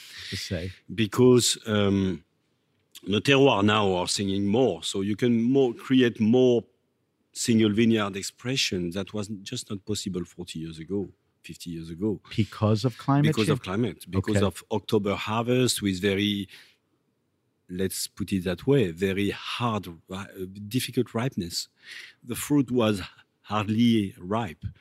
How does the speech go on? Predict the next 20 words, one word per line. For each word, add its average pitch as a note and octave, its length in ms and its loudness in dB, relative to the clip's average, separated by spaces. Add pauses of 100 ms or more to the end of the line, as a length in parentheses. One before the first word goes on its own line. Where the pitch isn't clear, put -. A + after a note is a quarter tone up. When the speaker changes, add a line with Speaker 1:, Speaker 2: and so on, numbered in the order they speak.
(400)
Speaker 2:
So G#2+ 260 -2
you G#2 220 2
had G#2 540 -2
acidity E3 720 0
was B2+ 260 2
the A2+ 60 2
main A#2+ 280 4
player. D#3+ 580 0 (460)
It - 140 -16
was E2 120 -8
a E2 60 -16
very G#2 280 0
acidic A#2 480 0
fruit, F3 300 2
but - 180 -4
it G2+ 140 -10
was A2 180 -2
not D#3 260 0
so A#2+ 200 -4 (100)
tasty. A2+ 520 -6